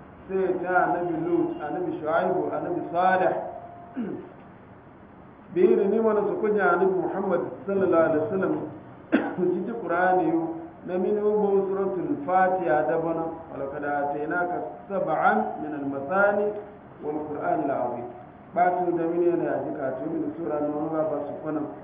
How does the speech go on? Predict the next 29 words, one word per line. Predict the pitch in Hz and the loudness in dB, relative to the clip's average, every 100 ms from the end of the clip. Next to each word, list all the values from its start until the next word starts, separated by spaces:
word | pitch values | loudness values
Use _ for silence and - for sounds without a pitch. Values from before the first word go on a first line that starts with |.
| - - - - - - - | -18 -20 -20 -20 -20 -20 -14
Sura | - 185 185 180 180 | -4 2 4 6 4
na | 175 | 2
wula | 175 175 175 185 185 | 2 4 6 4 2
sun | 175 170 175 | 0 0 0
nu | 175 185 190 165 | 2 4 6 4
daga | 156 151 147 143 | 2 -2 -2 -2
al-Hijru, | 143 143 - - 175 185 196 190 170 - - - - - - | -2 -2 -2 -6 -4 -2 0 2 2 2 -2 -10 -16 -20 -20
wato | - - 131 | -18 -14 -8
bi | |
ma'ana | 180 175 156 151 160 160 | -2 2 4 4 2 2
ya | 147 147 | 2 0
ta | 165 170 160 | -2 -2 0
annabi | 156 160 156 - | 0 -2 -4 -2
Salih. | 175 185 180 151 - - - - - - - - | 2 4 4 2 -4 -10 -14 -18 -20 -20 -18 -12
Ene | 165 | -6
Hijru | 175 175 180 196 202 185 | 0 2 2 0 -2 -2
na | 165 156 160 | 0 -2 0
ga | 185 185 | 2 4
yi | 175 160 - | 2 0 -4
eji | 180 175 156 151 143 | -2 0 2 0 -2
boya | 165 175 185 196 202 196 202 - - - - 123 | 0 2 4 4 2 -2 -6 -10 -16 -20 -18 -10
jama'a | 143 139 151 180 185 180 | -6 -2 0 0 2 0
Samudawa | 160 160 160 160 160 160 151 | 0 -2 -2 0 2 2 2
ji | 143 | 0
ba | 139 139 | -2 0
na | 151 - | 2 4
annabi | 147 - 156 - | 4 2 -2 -2
Salihu | 160 160 175 170 - - - - - - 175 | 2 2 4 4 2 -2 -10 -16 -18 -12 -2
fe | 175 | 2